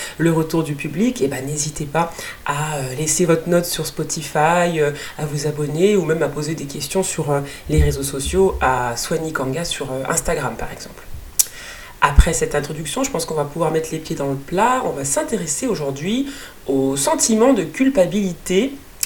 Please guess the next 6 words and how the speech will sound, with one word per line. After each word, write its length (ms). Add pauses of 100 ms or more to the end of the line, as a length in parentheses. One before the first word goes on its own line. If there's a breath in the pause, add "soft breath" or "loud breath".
(100)
et 240
surtout 560
à 100
la 200 (160)
culpabilité 720 (100)
chronique. 480